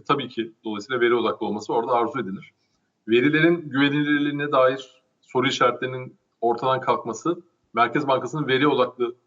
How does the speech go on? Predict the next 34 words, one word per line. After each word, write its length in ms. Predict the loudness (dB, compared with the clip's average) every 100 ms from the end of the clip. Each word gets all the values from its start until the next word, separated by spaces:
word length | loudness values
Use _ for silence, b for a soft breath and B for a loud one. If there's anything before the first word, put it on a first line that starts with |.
| _
ilerleyebilmesinin 920 | -2 2 2 2 0 -2 -8 -6 -6 -4
ön 140 | -4 -4
şartı. 420 | -2 -4 -4 -10 -12 _ _ _
Sen 340 | -2 2 2 2
de 60 |
az 200 | 0 0
önce 220 | 0 -2
ben 120 | 0 0
yayına 260 | -2 -4
girmeden 360 | -6 -4 -4 -4
önce, 240 | -6 -10
e, 240 | -12 _ -14
o 120 | -12
konuya 300 | -10 -8 -4
değiniyordun. 500 | -2 -2 -2 -6 -8 -12 _ b _ -4
Yani 160 | -2
enflasyon 440 | -2 0 0 0 0
verilerinin 380 | 0 0 -2
bir 100 | -2
dönem 240 | 0 0 0
mesela, 460 | -4 -2 0 -2 -6 _ _ _ _ _ _ _ -14
e, 140 | -12 -4
piyasaya 360 | -4 -2 -2
güven 240 | 0 0 0
aşılamadığı, 720 | -4 -2 0 0 -2 -6 -8 _
işte 180 | -18 -4
güvensizlik 500 | 0 0 0 -6 -2
yaratacak, 520 | 0 -2 -2 -4 -4 _ _ _ _ _
e, 100 | -10
şekilde 420 | -4 -4 -2 0
açıklandığı, 720 | 0 0 -4 -8 -4 -4 -4 -2
pek 180 | -2 -2
çok 180 | -4
kamuoyunda 540 | -2 0 0 2 0